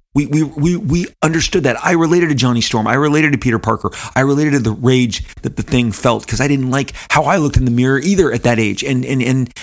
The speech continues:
and so many, we, we, we, we've discussed this. Um, Superman, as much as I love him and he's my favorite D C comic superhero,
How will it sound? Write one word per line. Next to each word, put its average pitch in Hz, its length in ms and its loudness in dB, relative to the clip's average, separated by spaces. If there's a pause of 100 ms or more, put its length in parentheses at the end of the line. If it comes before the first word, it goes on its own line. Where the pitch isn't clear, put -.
and 123 140 0
so 170 220 2
many, 165 260 0
we, 139 180 2
we, 151 140 2
we, 156 160 -2
we've 151 300 0
discussed 143 400 0
this. - 340 -4 (560)
Um, 120 320 0 (160)
Superman, 175 480 0
as 117 140 0
much 147 100 -2
as - 100 -2
I 143 60 2
love 147 240 2
him 156 80 0
and 131 100 2
he's 135 280 -2
my 131 100 4
favorite 156 380 0
D 143 100 0
C 143 180 -2
comic 143 300 0
superhero, 139 560 0